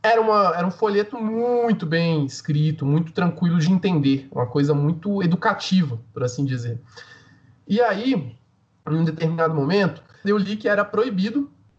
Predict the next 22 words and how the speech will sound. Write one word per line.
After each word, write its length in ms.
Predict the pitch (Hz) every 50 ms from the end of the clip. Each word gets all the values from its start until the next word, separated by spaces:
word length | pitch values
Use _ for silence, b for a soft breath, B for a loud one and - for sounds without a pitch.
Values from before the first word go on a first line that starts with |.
| _
por 120 | - 196 202
qualquer 360 | - 220 190 190 - 208 226
hipótese, 800 | 285 - - 196 196 214 208 - 220 208 202 220 226 226 226 214
a 60 | 196
gente, 260 | 175 220 226 220 -
por 200 | - - 214 220
exemplo, 960 | 220 202 170 165 185 214 214 - 214 220 220 220 214 208 185 180 175 151 - - _ -
estar 560 | 214 - - - - 190 202 247 285 285 -
com 80 | -
um 40 | 247
agente 340 | 233 208 190 214 226 208 -
político, 580 | - 208 185 170 185 202 - - - - 311 - _ _ _ _ -
uma, 380 | 165 160 156 147 131 120 B B B B _
né, 120 | 165 175
uma 160 | 185 185 175 165
personalidade 640 | - 175 196 - 196 185 185 185 170 180 170 165
política, 420 | - 139 131 165 226 262 262 - 170
enfim, 400 | 156 147 - 190 220 262 277 B B B B B B _
sem 340 | - - - 247 247 294 302
que 60 | 339
aquilo 280 | 285 277 - 240 214
estivesse 920 | 254 - - 277 202 196 214 254 269 - - 277 254 240 220 196 160 147 -